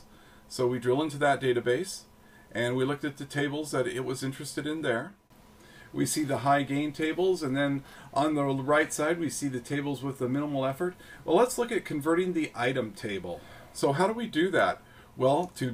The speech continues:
perform the conversion, let's open up our T P C C database, and let's go over and we'll first look at the item table. And by selecting it,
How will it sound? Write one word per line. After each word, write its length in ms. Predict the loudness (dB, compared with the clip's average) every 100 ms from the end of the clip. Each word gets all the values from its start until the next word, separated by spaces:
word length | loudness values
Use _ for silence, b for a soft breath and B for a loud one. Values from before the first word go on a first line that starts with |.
| -4
perform 460 | -4 0 2 2 0
the 100 | -2
conversion, 600 | 0 4 2 2 -4 -2
let's 360 | 0 0 -2 -12 B B B
open 240 | -4 -2 -2
up 100 | -2
our 120 | -2
T 160 | -2 -6
P 180 | -4
C 220 | -6 -6 -6
C 200 | -6 -2
database, 680 | 0 0 -2 -4 -6 -10 -16 B B -4
and 120 | 0
let's 200 | 0 2
go 180 | 6 6
over 220 | 4 2
and 100 | 2
we'll 140 | 0
first 320 | 2 -2 0 -4
look 120 | -2
at 120 | -4
the 120 | -2
item 320 | 0 0 0
table. 400 | -4 -6 -6 -10 -14 -20 -20 B B B -4
And 240 | -2 4
by 160 | 6 6
selecting 520 | 4 0 0 0 0
it, 160 | -2